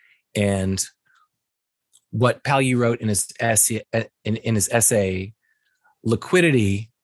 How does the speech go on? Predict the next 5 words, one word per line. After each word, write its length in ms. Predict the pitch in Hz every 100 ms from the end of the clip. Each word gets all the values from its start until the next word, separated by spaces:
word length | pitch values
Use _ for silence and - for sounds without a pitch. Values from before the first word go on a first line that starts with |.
| _ _ _ _ _ _ _ _ _ _
Um, 420 | 110 107 104 107 - _ _ _ _ _ _ - - - - _ _ _ _ _ _ _ _ _
there, 460 | 127 151 147 139 - _ _ _ _ _ _ _ _ _ _ _ _ _ _ _ 139 -
we're 180 | 139 147
almost 500 | 160 180 175 135 120
done 520 | 127 123 127 131 131